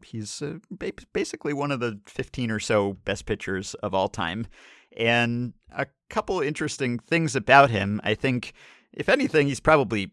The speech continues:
underrated just because he is so associated with doctoring pitches and the spitball that you forget that he also had excellent stuff, and he threw in the mid-nineties when he was young,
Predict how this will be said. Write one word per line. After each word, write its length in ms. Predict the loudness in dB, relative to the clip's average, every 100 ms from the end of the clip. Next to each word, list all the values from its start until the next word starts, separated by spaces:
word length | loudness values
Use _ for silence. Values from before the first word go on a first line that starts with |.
| -2
underrated 720 | 0 0 0 0 0 -2 -4 -4
just 240 | -4 -4
because 300 | -4 -2 -2
he 100 | -2
is 100 | -4
so 300 | 2 4 4
associated 800 | 4 2 0 -2 -4 -2 -2 -6 -12 -10
with 300 | -8 -8 2
doctoring 420 | 2 4 -6 -2
pitches 420 | -2 -2 -4 -4
and 120 | -6
the 60 | -6
spitball 640 | -4 -4 -2 -2 0 0 -4 -20 -20 -12
that 360 | -2 0 0 -2
you 140 | -8
forget 420 | -6 -2 -2 -2
that 240 | -2 -4 -6
he 160 | -4 0
also 280 | 0 0 2
had 300 | 0 0 -8 -10
excellent 420 | -10 -8 -8 -8
stuff, 400 | -2 4 4 2
and 240 | -4 -4 -6
he 200 | -10 -10
threw 260 | -4 -2
in 80 | -2
the 60 | -2
mid-nineties 640 | -2 0 0 -2 -4 -4
when 120 | -2
he 80 | -2
was 240 | -4 -2
young, 500 | 2 2 2 0 -2